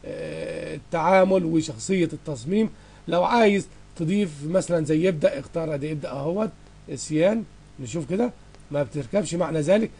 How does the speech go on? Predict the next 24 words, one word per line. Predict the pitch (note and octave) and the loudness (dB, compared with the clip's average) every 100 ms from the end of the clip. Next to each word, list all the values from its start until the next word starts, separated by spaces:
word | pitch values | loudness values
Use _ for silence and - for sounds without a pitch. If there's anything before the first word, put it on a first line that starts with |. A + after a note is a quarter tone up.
| - F3 | -10 0
معنى | G3+ F3 | 2 2
ان | D#3+ | 0
العنصر | D#3 C#3 A3 G3+ E3+ C#3+ - - D#3+ | 0 2 2 2 -2 -6 -10 -8 2
لا | G3 | 4
يت-، | G3 F3 D#3 D3+ D3+ - - | 6 4 2 -2 -4 -8 -4
يتم | D#3 G3+ G#3+ D#3 - - | 0 4 4 2 -6 -14
تثبيته | - C#3+ F#3+ F#3+ | -6 -4 -2 -2
على | D#3 | -2
العنصر | E3+ F#3 E3 | -2 -2 -4
الاخر، | - G3+ D#3+ G3 - - - | -2 -2 2 -2 -2 -14 -4
ان | F3 E3 | 0 4
ده | F3+ G#3 | 6 6
مش | F3+ G3+ - D#3+ | 6 -2 -4 -8
في | E3 | -4
محله. | F3 D#3 D3+ | -4 -4 -6
اذا | G#3 G3+ | -4 -2
كده | E3+ G#3 | 0 0
الشغل | F3 E3 E3 | -2 -4 -6
بتاعنا | C3 E3+ D3+ | -2 -4 -4
كده | D#3+ | -6
شغال. | D3 D3 F3 - - - - | -6 -2 -2 -2 -6 -10 -4
اضغط | D#3+ G#3+ A#3+ - - - - - - - - - - D#3+ | 0 2 0 -4 -20 -20 -20 -20 -20 -20 -20 -20 -14 -8
وابدأ | D3 E3 | -6 -6
استمع | B2 - E3 A#3+ | -8 -4 0 0